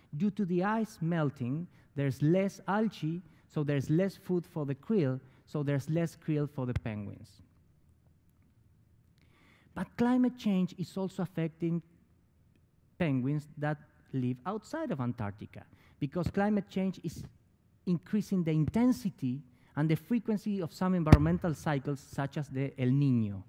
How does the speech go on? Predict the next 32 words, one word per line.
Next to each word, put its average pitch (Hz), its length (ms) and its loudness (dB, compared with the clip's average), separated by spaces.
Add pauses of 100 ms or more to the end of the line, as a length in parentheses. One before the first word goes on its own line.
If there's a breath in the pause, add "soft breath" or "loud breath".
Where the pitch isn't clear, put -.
(480 soft breath)
And 151 160 2
that 185 200 0
changes 196 360 -2
the 151 120 0
availability 151 600 0
of 180 120 0 (180)
food 240 220 0 (100)
for 123 140 -4
the 117 80 -4
penguins. 101 640 -8 (1400 soft breath)
And 156 260 -2
also, 214 460 -4
climate 185 480 0
change 127 400 -2 (240 loud breath)
has 147 160 -6
been 156 220 2
producing 151 460 -2
severe 220 600 0
storms, 156 800 -2 (240 loud breath)
in 143 120 2
particularly 196 600 2
moments 180 720 2
of 131 120 -2
the 123 80 -2
breeding 175 240 4
cycle 165 380 0
when 143 160 2
the 135 80 2
chicks - 300 -4
are 160 80 0
very 160 260 0
small. 123 460 0